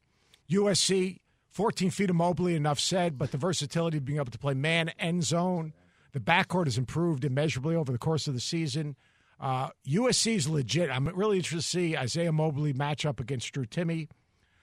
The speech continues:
Houston plays harder than any team left in the tournament. It's, it's like a joke how hard they play. They're a relent-, relentless offensive rebounding team. They rebound forty-one percent of their misses.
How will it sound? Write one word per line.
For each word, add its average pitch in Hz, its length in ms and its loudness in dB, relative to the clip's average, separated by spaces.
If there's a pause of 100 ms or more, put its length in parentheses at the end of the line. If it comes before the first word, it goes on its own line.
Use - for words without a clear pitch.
(200)
Houston 196 400 2
plays 160 260 2
harder 170 240 4
than 151 140 2
any 170 280 0
team 151 260 0
left 147 220 0
in 139 80 0
the 127 100 -4
tournament. 107 400 -6 (120)
It's, 135 220 -8
it's 160 220 -4
like 147 160 -2
a 131 60 -2
joke 131 320 0
how 127 140 0
hard 120 220 -2
they 117 120 -6
play. 131 220 -4
They're 127 180 -2
a 123 60 -2
relent-, 123 320 -4 (240)
relentless 147 640 -2
offensive 139 480 -2
rebounding 131 400 -2
team. 147 240 -4
They 135 80 -2
rebound 135 360 -2
forty-one 151 1000 -6
percent 151 380 0
of 135 60 -2
their 131 120 0
misses. 139 520 -2